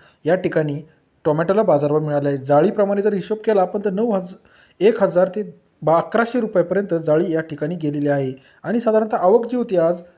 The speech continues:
अहिल्यानगरमध्ये ही चांगली पाहायला मिळत आहे. महाराष्ट्रात येत्या काही दिवसामध्ये टोमॅटो शेतकऱ्यांना चांगला उत्पन्न मिळण्याची अपेक्षा आहे, कारण आता बाजारभाव ही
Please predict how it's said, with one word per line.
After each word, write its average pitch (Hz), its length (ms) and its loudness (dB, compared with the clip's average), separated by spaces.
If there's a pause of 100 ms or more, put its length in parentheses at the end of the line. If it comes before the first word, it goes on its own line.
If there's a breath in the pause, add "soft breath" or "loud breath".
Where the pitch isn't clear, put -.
(120)
अहिल्यानगरमध्ये 165 720 0 (240 soft breath)
ही 220 80 -6
चांगली 180 360 -2
पाहायला 147 320 -2
मिळत 143 220 -6
आहे. 131 160 -2 (320 soft breath)
महाराष्ट्रात 135 420 -6
येत्या 147 220 -4
काही 156 160 -4
दिवसामध्ये 160 380 -8
टोमॅटो 165 400 -6
शेतकऱ्यांना 175 560 -4 (260)
चांगला 202 440 2 (460 loud breath)
उत्पन्न 247 400 0
मिळण्याची 220 380 2
अपेक्षा 202 380 -2
आहे, 202 120 0
कारण 196 280 0
आता 180 200 0
बाजारभाव 156 520 2 (300 loud breath)
ही 214 220 -2